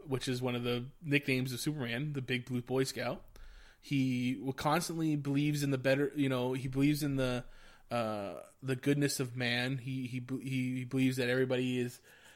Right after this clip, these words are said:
is good until proven differently. Whereas Snark,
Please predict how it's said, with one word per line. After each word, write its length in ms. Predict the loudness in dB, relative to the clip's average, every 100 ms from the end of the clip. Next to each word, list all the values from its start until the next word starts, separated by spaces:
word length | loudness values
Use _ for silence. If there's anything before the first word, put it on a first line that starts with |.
| _
is 300 | 2 2 0
good 400 | 2 4 4 2
until 360 | 0 -2 -2 -2
proven 380 | 2 2 2 -2
differently. 560 | -2 -4 -4 -4 -6 -10 -18 -16 -16 -14 -10 4
Whereas 400 | 6 8 6 6
Snark, 720 | 2 2 4 8 6 6 -4